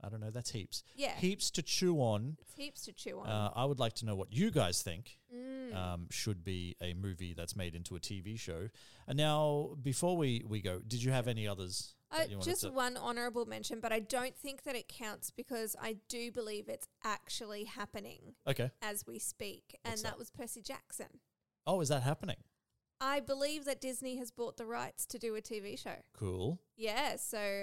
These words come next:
Speaker 1: I'm into
Speaker 2: um,
Speaker 1: it.
Speaker 2: I'm excited about that because the movies were shit, the books are fantastic. So I hope that the, uh, television show can do it the justice that it deserves.
Speaker 1: Give me anything that puts that chick in something that's in it.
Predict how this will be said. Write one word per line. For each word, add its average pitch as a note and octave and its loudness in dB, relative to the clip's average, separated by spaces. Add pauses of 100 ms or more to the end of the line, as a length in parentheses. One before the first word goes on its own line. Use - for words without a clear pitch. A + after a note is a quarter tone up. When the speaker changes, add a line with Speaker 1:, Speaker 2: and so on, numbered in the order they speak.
Speaker 1:
I'm G3+ 0
into F#3+ 0
Speaker 2:
um, B2+ 4
Speaker 1:
it. - -4 (760)
Speaker 2:
I'm G3+ 0
excited A3 -2
about G3+ -4
that G#3 -4
because G#3 -6
the G#3+ -4
movies G#3 -6
were G3+ -6
shit, - -6 (180)
the G#3+ -10
books - -8
are A3+ -10
fantastic. G3+ -10 (920)
So G#3+ -6
I G#3 -4
hope G#3 -4 (120)
that A3 -4 (140)
the, G#3+ -4
uh, A3 -6
television A3 -8
show G#3+ -2
can G#3+ -10
do G#3 -4
it G#3 -6
the A3 -8
justice G#3 -8
that A3 -10
it - -14
deserves. C4+ -16
Speaker 1:
Give D#3+ 0
me G3 2
anything C3 2
that G#2 0
puts A#2+ 0
that G#2 2
chick - 0
in A#2 0
something B2 0
that's A#2+ 0
in B2+ 2
it. C3 -2